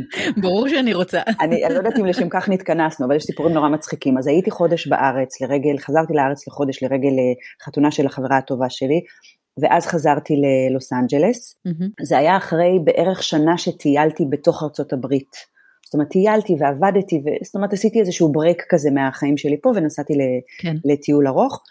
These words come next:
Speaker 2: וכשבאתי להיכנס חזרה לארצות הברית, עצרו אותי בהגירה.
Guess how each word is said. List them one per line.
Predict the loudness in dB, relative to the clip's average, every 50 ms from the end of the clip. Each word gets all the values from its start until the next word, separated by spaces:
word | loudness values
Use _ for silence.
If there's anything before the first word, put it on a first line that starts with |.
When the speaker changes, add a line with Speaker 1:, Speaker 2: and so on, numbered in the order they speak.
| -20 -20 _ _ _ _ -20
Speaker 2:
וכשבאתי | -8 -4 -4 0 0 0 0 2 2
להיכנס | 0 2 0 -2 -4 -2 -2
חזרה | -4 -2 0 0 2
לארצות | 2 0 0 -2 -4 -4 -4
הברית, | -4 -2 0 0 -2 -2 -4
עצרו | -10 -10 -6 -2 0 0
אותי | 0 0 0
בהגירה. | 0 0 0 0 0 0 0 2 2 0